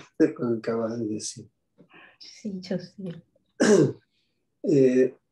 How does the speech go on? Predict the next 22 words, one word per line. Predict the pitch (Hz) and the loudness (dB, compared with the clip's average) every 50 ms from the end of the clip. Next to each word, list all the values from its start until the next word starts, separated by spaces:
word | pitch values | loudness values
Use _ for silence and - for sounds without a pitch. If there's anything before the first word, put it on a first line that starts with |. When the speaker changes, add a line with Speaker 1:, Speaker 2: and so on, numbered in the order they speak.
| _ _ _ _ | _ _ _ _
Speaker 1:
sin | - - - 151 | -14 -6 2 4
embargo, | 147 147 151 156 170 185 202 202 196 | 4 6 6 6 6 6 8 8 8
hay | 190 185 175 160 | 8 6 6 6
al-, | 156 160 156 156 151 151 143 - - - _ _ _ _ _ _ _ _ _ _ _ _ _ _ _ _ _ _ _ _ _ _ | 6 4 4 2 2 0 -4 -6 -8 -10 _ _ _ _ _ _ _ _ _ _ _ _ _ _ _ _ _ _ _ _ _ _
frente | _ - 151 147 139 135 143 | _ -2 -2 0 0 2 2
a | 139 | 2
lo, | 131 131 131 131 - - - 302 302 254 - 139 - | 4 2 2 0 -2 -10 -12 -12 -10 -10 -10 -12 -12
frente | _ - 143 139 135 131 123 - 135 127 123 123 | _ 0 2 4 4 4 2 2 2 2 2 2
a | 120 123 | 0 -2
la, | 123 123 123 117 113 113 117 120 117 120 127 - _ _ _ _ _ _ _ _ _ _ _ _ _ _ _ _ _ _ - - _ _ _ _ _ _ _ _ _ _ _ - - - - - _ _ _ _ _ | -4 -6 -6 -8 -8 -10 -10 -10 -12 -14 -14 -20 _ _ _ _ _ _ _ _ _ _ _ _ _ _ _ _ _ _ -20 -20 _ _ _ _ _ _ _ _ _ _ _ -14 -14 -14 -20 -20 _ _ _ _ _
frente | - - - 143 135 131 131 127 | -8 -2 0 2 2 4 4 4
a | 123 | 4
la | 127 | 4
hegemonía | 123 127 - - 127 127 127 127 131 147 151 160 165 160 | 2 0 -2 -2 0 2 2 2 4 6 6 6 6 4
de | 147 135 | 4 4
lo | 131 131 127 | 2 0 0
tanático | 127 - 117 120 135 143 147 139 - - 131 117 - - 123 127 156 - - - _ _ _ _ _ _ _ _ _ _ _ | 0 -2 -2 0 0 0 0 -2 -4 -10 -14 -14 -10 -8 -8 -8 -8 -10 -12 -20 _ _ _ _ _ _ _ _ _ _ _
que, | - - - - - - 113 131 - 151 139 _ _ | -12 -8 -8 -6 -6 -8 -10 -12 -14 -16 -20 _ _
que | _ 131 | _ -12
tienen | 120 - 131 135 135 135 131 127 123 | -6 -2 0 2 2 2 2 2 0
esos | 123 117 - - 123 120 - | -2 -4 -4 -6 -6 -6 -6
archivos, | 117 113 107 - - - 120 120 123 135 - - - - - - _ | -8 -8 -8 -10 -4 -2 0 2 2 2 0 -2 -6 -12 -18 -20 _